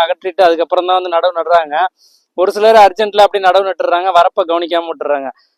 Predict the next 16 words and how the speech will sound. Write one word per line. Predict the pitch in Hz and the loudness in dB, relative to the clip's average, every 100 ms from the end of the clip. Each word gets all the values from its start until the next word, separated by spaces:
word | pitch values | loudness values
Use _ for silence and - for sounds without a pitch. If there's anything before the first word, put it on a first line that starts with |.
| _ | _
திரும்ப | - 220 247 233 | -4 -2 4 2
வந்து | 202 202 | 2 2
நாள்-, | 196 185 175 | 2 2 2
நாளடைவுல | 180 180 196 202 196 | 4 2 2 0 -2
ஒரு, | 180 175 165 160 | 0 0 0 -2
ஒரு | 165 170 | -2 -4
மாசம் | 180 196 | -4 -6
கழிச்சு | 185 196 | -4 -2
அந்த | 190 180 | 0 -2
வயலுக்கு | 160 160 180 175 | 0 0 -2 -6
போய் | 175 - | -6 2
பார்க்கணும்னா, | 170 175 165 147 165 160 | 2 2 -4 0 2 2
வரப்புல | 175 - 190 175 | 0 0 0 0
வரும்போது | 185 180 175 190 208 - _ _ _ _ | -2 -4 -4 -2 -4 -4 _ _ _ _
அவங்களுக்கு | 170 175 175 | -2 0 -2
ரொம்ப | 190 | 2